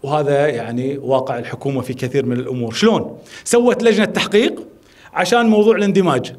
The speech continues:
مع أن في عرف الشركات أن الجمعية العمومية لأي شركة هي سيدة قراراتها، وما، ومتى ما المساهمين وافقوا على شيء، إذن هذا هو القرار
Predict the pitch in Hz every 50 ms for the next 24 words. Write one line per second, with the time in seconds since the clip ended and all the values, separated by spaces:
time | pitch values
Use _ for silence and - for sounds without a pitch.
0 | - _ _ _ _ _ _ 170 202 196 180 220 220 214 208 196 185 170 175 180
1 | 208 202 202 202 196 196 - - - - - 170 240 240 - 240 226 - 226 220
2 | 214 202 - 214 175 147 143 - - - - - _ _ _ _ _ - - 220
3 | 220 196 180 165 147 139 131 120 - - - - - _ _ _ _ _ _ _
4 | 143 139 202 208 208 240 262 247 240 233 - 220 233 240 240 226 240 233 202 175
5 | 156 143 160 196 254 - 269 285 240 - - 277 277 277 - 277 254 233 285 285
6 | 247 233 247 240 226 226 214 226 - 202 190 185 175 170 - - 147 151 175 208
7 | 233 254 262 233 208 - 185 202 240 262 247 226 240 247 262 311 294 294 190 139
8 | - - - - - - 214 254 262 262 262 233 - 262 254 220 233 254 269 254
9 | 214 196 214 262 285 - 247 247 247 226 220 190 190 247 269 262 262 269 294 330
10 | 339 320 - - - - - - _ _ _ _ _ _ _ 220 220 220 202 170
11 | 165 202 233 240 233 233 220 170 175 214 214 214 208 208 208 - - - - _
12 | _ _ - 185 185 190 - 185 185 202 208 214 214 208 208 - - -